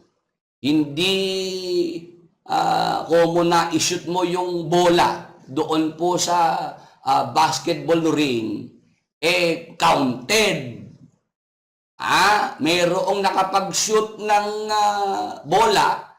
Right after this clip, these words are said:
ha, sa basketball ring, ay inabutan na po ng twenty-four, ah, second, ah, shot clock violation. Tama po ba?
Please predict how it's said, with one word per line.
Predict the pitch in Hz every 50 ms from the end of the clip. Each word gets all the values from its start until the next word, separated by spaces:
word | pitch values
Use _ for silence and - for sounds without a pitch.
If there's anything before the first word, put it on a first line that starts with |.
| _ _ _ _ _ _ _ _
ha, | - - 160 196 311 294 - 175
sa | - 170 160 -
basketball | 175 - - - - - 196 165 165 170 208 202 202 208
ring, | 175 165 170 160 160 160 165 - - - - - - _ _ _ _ _ _ -
ay | 147 165 170 170 156 175 185 185
inabutan | 185 185 185 165 175 180 180 170 180 185 185
na | 180 180 170
po | - 175 185 185 185
ng | 185 185 175 175 170 - -
twenty-four, | 185 190 190 190 - 185 180 175 175 185 190 190 185 180 170 180
ah, | 180 175 170 175 175 -
second, | - - 175 170 165 175 180 165 151 123 - - - - - - - _ _ _ _ _ _ _ _ _ _ _ -
ah, | - 131 135 135 131 131 127 123 123 123 110 104 117
shot | 117 - 175 170 - - -
clock | 202 202 - - - - - - - _ _ _ _ _ _ _ _ _ _ _ _ _ _ _ _
violation. | - 135 - 147 156 165 165 165 156 151 - 202 143 135 - - -
Tama | - 143 165 185 208 214 214 214
po | 208 208 202
ba? | 180 151 - - - - - - -